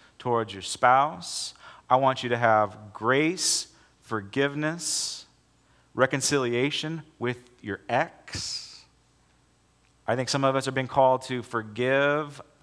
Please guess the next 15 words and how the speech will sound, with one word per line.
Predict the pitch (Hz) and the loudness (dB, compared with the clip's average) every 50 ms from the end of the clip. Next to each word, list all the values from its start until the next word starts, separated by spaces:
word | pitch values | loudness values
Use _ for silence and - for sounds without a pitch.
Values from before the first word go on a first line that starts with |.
| - _ - | -20 _ 2
past | - 127 127 127 127 131 131 131 - - - - | 4 6 8 8 6 4 2 -2 -6 -6 -4 -6
offenses, | 107 107 - - 135 139 147 147 - - 151 160 160 160 156 - - - - - - - | -6 -6 -2 -2 -2 -2 -2 -2 -4 -4 -4 -4 -4 -4 -6 -6 -6 -10 -20 -20 -18 -12
and | - 120 113 117 | -8 -6 -6 -4
you | 117 117 | -4 -4
will | 117 113 110 | -4 -4 -4
be | 107 107 98 | -4 -6 -8
free | 95 - - - - 131 143 147 151 156 160 165 | -8 -10 -14 -8 -4 0 0 0 0 0 -2 -4
from | 156 - 147 143 147 | -6 -6 -6 -6 -4
that. | 143 139 147 160 170 185 - - - - _ _ _ _ _ _ _ _ _ _ _ _ _ _ _ _ _ _ _ _ _ _ _ _ _ _ _ _ _ _ _ _ _ _ _ _ _ _ _ _ _ _ _ _ _ _ _ _ _ _ _ _ _ _ _ _ _ _ _ _ _ _ _ _ _ _ _ _ _ _ _ _ _ _ _ _ _ _ _ _ _ _ _ | -2 -2 0 0 -2 -2 -4 -10 -20 -20 _ _ _ _ _ _ _ _ _ _ _ _ _ _ _ _ _ _ _ _ _ _ _ _ _ _ _ _ _ _ _ _ _ _ _ _ _ _ _ _ _ _ _ _ _ _ _ _ _ _ _ _ _ _ _ _ _ _ _ _ _ _ _ _ _ _ _ _ _ _ _ _ _ _ _ _ _ _ _ _ _ _ _
Maybe | - 110 113 120 127 127 | -8 -8 -6 -4 -4 -4
you | 131 135 | -4 -4
won't | 139 143 143 143 - - | -4 -4 -4 -4 -4 -6
get | 120 131 - - | -8 -10 -8 -6
sick | - - - 143 147 147 - 151 | -6 -6 -4 -6 -6 -8 -8 -10
anymore. | 151 156 156 156 156 156 160 160 170 175 180 175 175 175 170 | -8 -8 -8 -8 -8 -8 -8 -8 -8 -8 -10 -10 -12 -16 -20